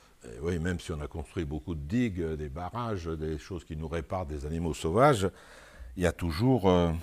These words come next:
il y a toujours des puissances devant lesquelles je ne puis rien. Et c'est là, j'espère, <laughs> que vous commencez à entrevoir par quel petit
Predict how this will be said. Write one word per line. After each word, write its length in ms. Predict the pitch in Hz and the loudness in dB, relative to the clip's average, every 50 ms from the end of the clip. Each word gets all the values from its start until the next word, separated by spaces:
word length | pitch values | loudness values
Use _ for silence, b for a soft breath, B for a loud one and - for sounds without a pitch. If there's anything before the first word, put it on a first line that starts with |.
| B B B B B B B B B B B B B B B B - - - _ _ _ _ _ _ _ _ _ _ _ _ _ - B B B B B B B B B B B B - - - _ | B B B B B B B B B B B B B B B B -20 -20 -20 _ _ _ _ _ _ _ _ _ _ _ _ _ -18 B B B B B B B B B B B B -20 -20 -12 _
il 60 | 95 | -6
y 20 | 87 | -6
a 40 | |
toujours 280 | 78 - 98 87 104 92 | -4 -4 -6 -4 -4 -4
des 120 | 85 90 | -4 -4
puissances 840 | - - - 90 82 - - 131 127 123 117 101 - - - - - b b b b b b b b _ _ _ _ _ _ _ _ _ _ _ _ _ _ - | -6 -6 -8 -8 -8 -4 -2 -2 0 0 -2 -4 -4 -6 -8 -10 -12 b b b b b b b b _ _ _ _ _ _ _ _ _ _ _ _ _ _ -10
devant 260 | 85 92 85 87 87 | -6 -4 -2 -2 0
lesquelles 380 | 85 85 82 - - 104 95 | 0 -2 -2 0 -2 -2 0
je 100 | 80 82 | -2 -4
ne 80 | 82 82 | -6 -6
puis 280 | 71 - - - 98 95 | -8 -10 -8 -8 -6 -6
rien. 340 | - 110 123 131 107 - - _ _ _ _ _ _ _ _ _ _ _ _ _ _ _ _ _ _ b b b b b b b b b b b b b b _ | -4 -4 -6 -6 -8 -10 -14 _ _ _ _ _ _ _ _ _ _ _ _ _ _ _ _ _ _ b b b b b b b b b b b b b b _
Et 80 | 101 95 | -6 -6
c'est 220 | - - - 151 | -4 0 0 2
là, 260 | 151 135 139 156 202 233 - _ - - - 90 | 2 2 2 0 -2 -6 -10 _ -20 -18 -14 -14
j'espère, 640 | 78 82 107 104 - - - 92 87 95 117 127 - - - - - | -8 -8 -6 -8 -8 -4 -2 0 2 2 0 0 -2 -8 -16 -18 -18
<laughs> 160 | - - - | -20 -20 -20
que 140 | - - 117 | -8 -4 -4
vous 120 | 101 92 | -2 -2
commencez 580 | 87 - 101 95 98 95 - - 139 147 156 - - | -2 -2 -2 -2 -2 -4 -2 0 0 0 0 -2 -2
à 180 | - 98 98 - - | -4 -6 -6 -6 -6
entrevoir 1120 | 104 110 117 110 - - 107 101 90 87 80 82 87 82 85 101 - - - - - _ _ _ B B B B B B B B B B B B B B B B B _ _ _ _ _ - | -6 -6 -6 -8 -6 -4 -4 -2 -2 -4 -4 -2 -2 -2 -4 -6 -10 -16 -20 -20 -20 _ _ _ B B B B B B B B B B B B B B B B B _ _ _ _ _ -2
par 240 | 120 107 - - | -2 -2 -2 -4
quel 240 | - - 135 123 107 | 0 0 2 2 0
petit 400 | - - 110 101 - - 117 110 | -2 -4 -4 -4 -4 -6 -6 -6